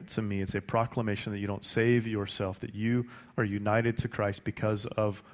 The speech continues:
what Christ has done for you. It's a recognition of what God has already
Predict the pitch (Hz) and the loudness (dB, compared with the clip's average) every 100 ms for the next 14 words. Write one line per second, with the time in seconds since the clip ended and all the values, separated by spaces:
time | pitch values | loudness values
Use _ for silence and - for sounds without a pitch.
0 | - 110 - - - 107 - - 101 92 | -2 -2 -2 -2 2 2 0 -4 -4 -4
1 | - - 101 92 95 - - - 107 101 | -12 -4 -4 -4 -8 -14 -14 -6 -2 -2
2 | 95 101 104 - - _ _ _ _ _ | -4 -8 -10 -12 -20 _ _ _ _ _
3 | _ - _ _ _ - 104 104 107 123 | _ -20 _ _ _ -6 -2 2 6 6
4 | 127 120 104 110 98 101 104 107 107 101 | 4 -2 -2 -2 -4 0 2 4 2 0
5 | - 107 107 101 98 101 | 0 0 2 4 2 0